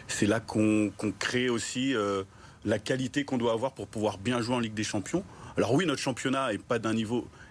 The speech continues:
extraordinaire. On a quand même un deuxième aujourd'hui, Lens, qui a soixante-douze points, si je me trompe pas. Donc au niveau statistique, c'est quand même pas rien. On a eu chaud aux fesses jusqu'à, euh, jusqu'à la dernière ou avant-dernière journée.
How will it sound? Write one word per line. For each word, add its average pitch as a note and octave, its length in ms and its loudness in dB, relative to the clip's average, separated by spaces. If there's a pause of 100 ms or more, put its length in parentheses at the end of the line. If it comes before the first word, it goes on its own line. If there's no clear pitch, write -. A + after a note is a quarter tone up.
extraordinaire. A#2 680 0 (380)
On F2+ 80 2
a F2+ 60 0
quand G2+ 140 2
même A2 160 4
un G#2+ 80 2
deuxième A#2 500 2
aujourd'hui, G#2+ 440 0
Lens, B2+ 320 -2 (300)
qui G#2 80 -2
a F2+ 120 2
soixante-douze G#2+ 500 2
points, C3 160 2
si - 140 -2
je G#2+ 80 2
me G#2+ 80 4
trompe B2+ 260 2
pas. G#3+ 160 0 (400)
Donc F2 200 2
au F2 40 6
niveau F#2 180 4
statistique, - 580 0
c'est - 120 0
quand F2 100 2
même F2+ 160 2
pas - 160 2
rien. D3 320 0 (400)
On F2+ 100 2
a G2 60 6
eu G2+ 80 4
chaud B2 200 2
aux B2 80 4
fesses A#2+ 480 -2
jusqu'à, F#2 540 0
euh, E2 200 0 (500)
jusqu'à - 180 0
la F2+ 100 4
dernière A2 600 2
ou G#2 120 4
avant-dernière G#2 540 0
journée. A#2+ 380 0